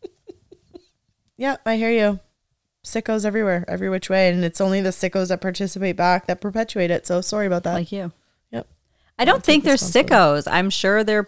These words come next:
Speaker 2: most of them are probably nice people or, like, genuinely just interested in
Speaker 1: You know what?
Speaker 2: finding someone. But I just, like I said, I
Speaker 1: We
Speaker 2: just feel
Speaker 1: can't
Speaker 2: like it is inappropriate and not the place to do it. And if you are interested, you do it in a, a professional way where you say, like, "Hey,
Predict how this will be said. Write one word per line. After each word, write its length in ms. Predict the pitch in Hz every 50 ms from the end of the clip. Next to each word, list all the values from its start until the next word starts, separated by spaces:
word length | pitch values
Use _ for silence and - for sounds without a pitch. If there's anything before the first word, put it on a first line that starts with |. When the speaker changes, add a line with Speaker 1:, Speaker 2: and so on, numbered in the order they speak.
| - _ -
Speaker 2:
most 360 | 156 165 165 175 190 - -
of 60 | 196
them 120 | 196 202 196
are 100 | 185 180
probably 320 | - 160 160 170 175 175 156
nice 440 | - - 139 143 151 160 180 -
people 320 | - - - 190 185 - 185
or, 340 | 175 165 156 147 143 143 143
like, 300 | 143 143 147 143 - _ _ _
genuinely 500 | - 143 147 147 156 156 156 156 156 160
just 160 | 151 170 165 -
interested 500 | - 165 170 180 185 - - 170 165 165
in 180 | 165 160 160 -
Speaker 1:
You 80 | 277 311
know 100 | 349 349
what? 180 | 320 302 - 220
Speaker 2:
finding 280 | 165 175 214 233 226
someone. 300 | 202 - 180 175 170 165
But 100 | 151 156
I 60 | 160
just, 360 | 170 - - 165 165 - - - - - - 160
like 180 | 156 156 -
I 60 | 139
said, 320 | 151 - - - 117 - - -
I 80 | 160
Speaker 1:
We 100 | 196 233
Speaker 2:
just 160 | 240 165 165
feel 240 | 262 262 269 294 - 190
Speaker 1:
can't 60 | 190
Speaker 2:
like 240 | 185 180 185 - - -
it 140 | 185 185 180
is 160 | 185 - -
inappropriate 800 | - 156 160 165 160 165 151 147 - 160 151 147 147 143 - -
and 260 | - 151 151 151 151
not 200 | 156 151 - -
the 80 | 196 -
place 260 | - 170 165 185 -
to 60 | 226
do 180 | 202 320 370 -
it. 160 | 139 - -
And 260 | 156 160 160 160 - -
if 180 | - 170 160 -
you 200 | 170 180 185 175
are 240 | 160 165 185 214 202
interested, 580 | 180 175 175 - 175 170 - 165 160 170 185 - - - - _
you 100 | 180 165
do 160 | - 202 202
it 100 | 208 170
in 140 | 185 180 180 170 156 156 156 143 -
a, 60 | - 160
a 20 |
professional 500 | - 202 180 175 175 175 - 190 175 170
way 160 | 165 160 160 160
where 120 | 160 160
you 120 | 160 165
say, 180 | 160 - 160 156
like, 200 | 156 151 160 160
"Hey, 420 | - 208 208 196 190 185 185 185